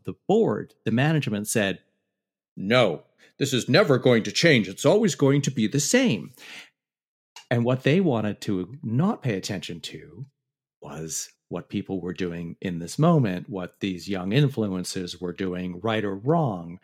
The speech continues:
And it, it, what it comes back to, it kind of makes me laugh at the same time, is that if you could show a higher dollar figure or profit margin,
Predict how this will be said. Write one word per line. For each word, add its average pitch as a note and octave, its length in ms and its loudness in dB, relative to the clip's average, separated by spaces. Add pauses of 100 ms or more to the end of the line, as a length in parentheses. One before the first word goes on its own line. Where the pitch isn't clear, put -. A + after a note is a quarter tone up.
(420)
And A2+ 420 0 (400)
it, - 120 -16 (260)
it, - 120 -16 (680)
what D#3 200 2
it C#3 100 0
comes C3+ 260 2
back A3+ 340 -2
to, G#2 400 0 (440)
it - 240 0
kind C3 200 0
of B2 60 0
makes A#2+ 200 -6
me C3+ 80 -2
laugh D#2 320 -2
at E2+ 80 -4
the - 100 -2
same F3+ 240 0
time, E3+ 280 2
is D#3 80 -4
that E3+ 120 0
if D3+ 100 -2
you G#3+ 60 2
could D4+ 200 0
show F#3 280 2
a D#3+ 80 4
higher D#3+ 380 2
dollar C3+ 400 4
figure A2 420 -2
or A2 80 -4
profit D#3 500 0
margin, F#2 500 -6